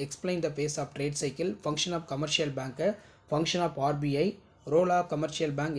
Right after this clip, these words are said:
economic development. Difference between கொடுத்துருக்காங்க. இன்டர்னல் ட்ரேட், இன்டர்நேஷனல் ட்ரேடு, ஃபைவ் மார்க்லையும் கேட்பாங்க.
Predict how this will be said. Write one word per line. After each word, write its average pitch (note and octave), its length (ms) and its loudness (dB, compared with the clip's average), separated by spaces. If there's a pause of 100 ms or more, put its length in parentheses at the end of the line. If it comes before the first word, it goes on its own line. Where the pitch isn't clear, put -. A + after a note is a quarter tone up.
economic D#3+ 380 -2
development. C3 560 -4 (880)
Difference E3 420 4
between D#3+ 300 0
கொடுத்துருக்காங்க. D3 440 -2 (100)
இன்டர்னல் E3+ 360 0
ட்ரேட், D#3 200 2
இன்டர்நேஷனல் D3 580 -2
ட்ரேடு, C3+ 300 0 (220)
ஃபைவ் D#3+ 260 2
மார்க்லையும் D#3+ 400 0
கேட்பாங்க. C3 340 -6